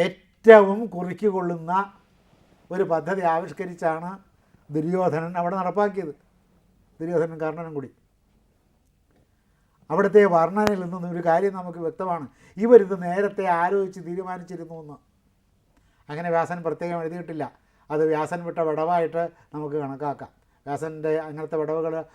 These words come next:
പല ആളുകളും പൂരിപ്പിച്ചിട്ടുണ്ടല്ലോ. ആ, നേരിട്ടൊന്നും പറഞ്ഞിട്ടില്ല. പക്ഷേ അവരുടെ ഓരോ വാക്കുകളിൽ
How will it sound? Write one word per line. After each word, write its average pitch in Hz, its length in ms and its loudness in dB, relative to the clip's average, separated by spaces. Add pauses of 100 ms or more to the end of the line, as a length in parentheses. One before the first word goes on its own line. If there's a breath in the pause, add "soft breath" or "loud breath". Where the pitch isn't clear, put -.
(180 soft breath)
പല 156 120 -2 (140)
ആളുകളും 165 380 -4
പൂരിപ്പിച്ചിട്ടുണ്ടല്ലോ. 156 840 -10 (3000)
ആ, - 100 -14
നേരിട്ടൊന്നും 165 380 -2
പറഞ്ഞിട്ടില്ല. 131 380 -6 (960)
പക്ഷേ 175 160 2 (100)
അവരുടെ 214 240 8 (140)
ഓരോ 247 160 12 (160)
വാക്കുകളിൽ 196 480 0